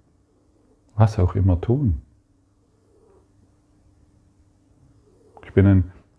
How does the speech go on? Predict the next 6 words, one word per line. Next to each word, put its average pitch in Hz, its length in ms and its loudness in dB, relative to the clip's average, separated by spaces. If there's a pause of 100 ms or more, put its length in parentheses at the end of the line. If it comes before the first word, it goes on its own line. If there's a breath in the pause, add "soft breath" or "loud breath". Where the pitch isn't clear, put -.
völlig 170 500 -2
normaler 92 640 2
Ty-, - 320 -4
Typ 120 300 -2
diesbezüglich 82 920 0 (420 loud breath)
und 85 560 2